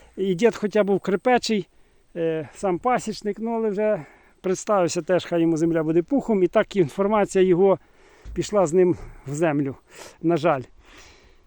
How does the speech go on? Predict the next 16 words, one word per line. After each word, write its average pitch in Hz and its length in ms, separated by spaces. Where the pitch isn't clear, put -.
Вот. 165 540
Так, 160 240
бувайте 180 440
здоровенькі, 202 640
подивіться, 175 580
яка 185 300
краса. 151 540
Це, 160 120
дивіться, 170 380
яка, 175 260
е, 185 480
якась 185 320
агрофірма 170 600
чи - 140
якийсь 165 240
фермер, 156 460